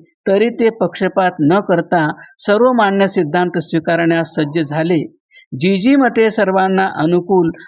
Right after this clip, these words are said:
आणि सत्य आहेत, ती त्यांनी मान्य केली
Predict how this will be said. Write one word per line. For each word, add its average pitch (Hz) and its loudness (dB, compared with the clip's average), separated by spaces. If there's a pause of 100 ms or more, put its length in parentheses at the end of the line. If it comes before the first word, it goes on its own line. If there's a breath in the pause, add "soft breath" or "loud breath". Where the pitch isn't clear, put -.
आणि 175 0
सत्य 175 -2
आहेत, 175 0
ती 196 -4
त्यांनी 175 0
मान्य 160 2
केली 156 0